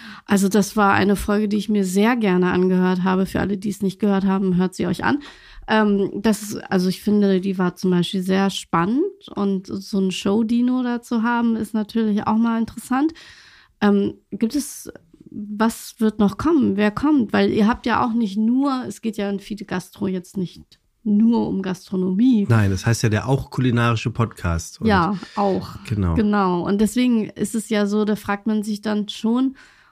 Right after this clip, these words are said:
Speaker 1: und du machst es ja manchmal auf Social Media, du kündigst es an und dann sagst du, du bist unterwegs und du nimmst was auf und dann ist man immer so, wer könnte da jetzt noch kommen? So,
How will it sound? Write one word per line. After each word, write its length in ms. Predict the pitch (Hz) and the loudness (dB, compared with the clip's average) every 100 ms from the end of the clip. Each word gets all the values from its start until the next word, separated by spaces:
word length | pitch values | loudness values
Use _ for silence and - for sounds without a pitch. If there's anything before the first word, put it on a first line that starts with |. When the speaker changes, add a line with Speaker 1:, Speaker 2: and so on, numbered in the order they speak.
| - | -6
Speaker 1:
und 140 | 214 | -2
du 60 | 202 | 2
machst 240 | 208 202 | 2 2
es 120 | 220 | 0
ja 80 | 208 | 0
manchmal 300 | 208 202 202 | 2 2 0
auf 100 | 185 | -2
Social 360 | - 202 202 202 | -2 -2 0 0
Media, 360 | 202 214 214 | 0 0 0
du 100 | 202 | -2
kündigst 440 | 190 208 202 190 - | -2 -2 0 -2 -4
es 140 | 185 | -8
an 320 | - 202 226 | -2 0 0
und 180 | 208 185 | 0 -2
dann 180 | 190 185 - - _ _ - | -2 -4 -6 -20 _ _ -6
sagst 280 | 190 185 208 | -4 -2 0
du, 500 | 196 190 185 196 202 | 2 2 0 -4 -6
du 380 | 202 208 196 196 | -6 -4 -2 -2
bist 220 | 196 - | -2 -2
unterwegs 640 | 202 196 185 196 226 - | 0 0 2 2 0 -2
und 140 | 202 190 | -4 0
du 40 | |
nimmst 280 | 196 208 202 | 0 0 0
was 200 | 190 - | -6 -2
auf 280 | 180 214 220 | 0 0 2
und 80 | 190 | 0
dann 120 | 190 | 0
ist 200 | 208 220 | 0 0
man 120 | 202 | 0
immer 160 | 202 196 | 0 0
so, 300 | 196 185 180 | 0 0 0
wer 180 | 180 165 - | -2 -2 -4
könnte 320 | 175 185 208 | -2 0 2
da 140 | 196 | 2
jetzt 260 | 202 214 - | 2 0 2
noch 260 | 220 208 - | 2 2 0
kommen? 420 | 240 339 247 180 247 240 226 214 _ | 2 4 2 0 -8 -14 -16 -16 _
So, 420 | 214 190 180 - | 0 2 2 -2